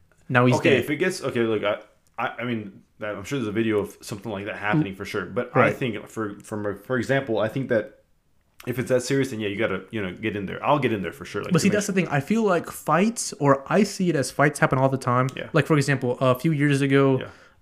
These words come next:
Speaker 1: uh, there was a dude in Las Vegas. I, I remember this. I don't remember the exact specifics,
Speaker 2: Yeah.
Speaker 1: but the specifics that I remember was, I, I know it kind of isn't relatable, but it is relatable in the sense of the severity of it.
Speaker 2: Yeah.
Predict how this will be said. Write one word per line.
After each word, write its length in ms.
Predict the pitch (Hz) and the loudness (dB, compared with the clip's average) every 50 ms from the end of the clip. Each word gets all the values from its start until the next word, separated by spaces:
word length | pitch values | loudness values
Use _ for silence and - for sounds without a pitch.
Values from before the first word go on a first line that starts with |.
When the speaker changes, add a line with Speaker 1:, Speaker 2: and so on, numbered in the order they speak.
| - 175 | 0 4
Speaker 1:
uh, 260 | 143 135 127 127 123 123 | 6 8 10 8 8 8
there 160 | 123 131 135 | 6 6 6
was 220 | 131 135 123 120 | 6 4 4 4
a 60 | 127 | 2
dude 480 | 120 117 139 139 139 139 139 139 131 143 | 0 2 4 6 8 8 8 6 4 2
in 200 | - - 139 123 | 0 -2 0 2
Las 180 | 123 123 113 117 | 2 2 2 2
Vegas. 480 | 123 123 123 120 120 123 123 117 - - | 2 4 4 4 4 2 2 0 -2 -2
I, 140 | - 127 123 | 0 0 0
I 120 | 120 120 120 | 2 4 2
remember 420 | 120 117 120 117 127 131 135 139 | 2 2 2 2 2 4 4 4
this. 200 | 135 139 139 139 | 4 4 4 4
I 60 | 135 127 | 2 0
don't 160 | 135 139 - | 0 -2 -2
remember 220 | - 143 143 147 139 | -2 -2 0 0 0
the 120 | 139 139 | 0 0
exact 200 | 139 143 151 147 | 0 0 -2 -4
specifics, 580 | - - 147 - - 165 165 175 175 175 - - - - - - | -4 -6 -6 -4 -4 -4 -2 -2 -4 -4 -6 -12 -18 -20 -20 -20
Speaker 2:
Yeah. 60 | - - - | -18 -12 -4
Speaker 1:
but 80 | - 160 | -2 0
the 80 | 143 | 0
specifics 540 | 135 - - 170 156 - - 202 196 208 - | 0 0 0 -2 -2 0 0 0 0 0 2
that 120 | - 170 160 | 4 6 6
I 40 | |
remember 500 | 151 143 135 139 143 143 131 123 120 110 - - | 8 8 6 6 4 4 2 0 0 -2 -6 -10
was, 760 | - 160 135 131 127 127 123 120 120 120 120 120 - - - _ - - - - - _ _ - | -6 -2 2 4 6 6 6 6 4 0 -2 -4 -6 -10 -12 _ -20 -20 -20 -20 -20 _ _ 4
I, 160 | 175 175 180 | 6 6 6
I 100 | 185 175 | 6 6
know 140 | 190 214 208 | 6 6 6
it 180 | - 180 - | 4 2 0
kind 260 | - - 185 208 196 | 0 0 2 4 4
of 140 | 190 - - - | 4 4 4 2
isn't 280 | 160 160 165 180 185 | 0 2 2 0 0
relatable, 500 | 170 151 147 156 156 165 170 175 175 165 | 2 2 4 4 4 4 4 4 2 2
but 120 | 139 143 135 | 4 2 2
it 80 | 123 131 | 4 4
is 180 | 139 143 135 | 2 2 2
relatable 360 | 139 135 135 139 139 139 131 | 2 2 4 4 4 4 2
in 60 | 139 131 | 2 0
the 60 | 120 | 0
sense 220 | - - 131 - | 0 -2 -2 0
of 80 | 143 123 | 0 -2
the 80 | 120 | -2
severity 400 | - - 120 117 120 123 123 131 | -2 -2 0 2 2 2 4 4
of 120 | 135 139 135 147 | 2 2 2 0
it. 120 | 156 156 - | -2 -4 -8
Speaker 2:
Yeah. 100 | - 95 | -14 -16